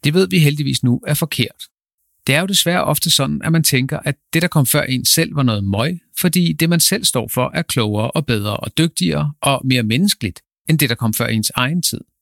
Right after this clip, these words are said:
Og det gør vi jo også i dag, når vi taler om de såkaldt gamle dage, som noget frygteligt, hvor man døde af sygdomme og tæsk, inden man var blevet en halv time gammel, mens vores egen nutid er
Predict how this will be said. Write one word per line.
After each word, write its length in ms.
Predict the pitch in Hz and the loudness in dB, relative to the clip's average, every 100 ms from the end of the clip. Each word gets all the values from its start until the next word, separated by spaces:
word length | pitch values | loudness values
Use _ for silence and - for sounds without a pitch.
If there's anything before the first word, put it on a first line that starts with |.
| _ _ _ _ - | _ _ _ _ -8
Og 100 | 107 | -4
det 100 | 123 | 0
gør 120 | 147 | 0
vi 80 | 127 | 0
jo 120 | 101 | 0
også 220 | 110 143 | 0 0
i 20 | |
dag, 260 | 131 143 185 | 2 0 0
når 100 | 151 | 0
vi 100 | 117 | 0
taler 320 | - 143 147 | 0 0 0
om 160 | 120 104 | 0 0
de 140 | - | 0
såkaldt 420 | - 120 123 107 - - | 0 0 -2 -4 -8 -4
gamle 340 | 98 131 131 | 0 0 0
dage, 420 | - 101 117 151 - _ _ - | 0 0 0 -2 -6 _ _ -2
som 120 | 123 | 2
noget 220 | 120 110 | 4 2
frygteligt, 480 | - - 151 - 123 | 0 0 0 0 -4
hvor 140 | 107 107 | -2 -2
man 120 | 110 | 0
døde 260 | 120 131 | 2 2
af 60 | 113 | 2
sygdomme 580 | - 131 147 147 104 98 | 2 2 2 2 -2 -4
og 140 | 95 | -6
tæsk, 400 | - - 151 - | -2 0 0 0
inden 220 | 123 135 | 0 0
man 220 | 139 104 95 | 0 -2 -6
var 80 | |
blevet 220 | 95 113 127 | -4 0 2
en 80 | |
halv 200 | 110 127 | 2 0
time 300 | - 127 123 | 0 0 0
gammel, 360 | 110 104 113 151 - _ _ _ - | 0 -2 -2 -4 -8 _ _ _ -2
mens 300 | 147 233 - | 0 0 0
vores 200 | 165 143 | 0 -2
egen 320 | - 156 185 | -2 0 2
nutid 360 | 135 165 185 - | 2 2 0 -2
er 140 | - | -4